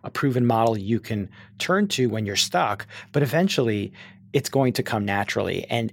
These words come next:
um, but unless you're doing that first thing, when you're taking apart the examples, it's gonna take much longer to get there. And I can tell you for myself, I talked about starting a collection.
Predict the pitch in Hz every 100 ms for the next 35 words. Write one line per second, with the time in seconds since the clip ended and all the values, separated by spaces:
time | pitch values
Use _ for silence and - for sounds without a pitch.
0 | - 127 - 143 131 147 254 - 185 156
1 | 151 127 101 156 185 - 98 90 - 113
2 | 107 - 139 131 - 117 110 107 101 120
3 | 139 107 101 - - - 143 139 123 117
4 | 127 120 104 101 127 131 104 98 - -
5 | _ - 139 180 170 151 143 127 123 -
6 | - 120 110 - 143 120 - 113 127 -
7 | 120 107 - - 113 107 101 - 135 151
8 | - 98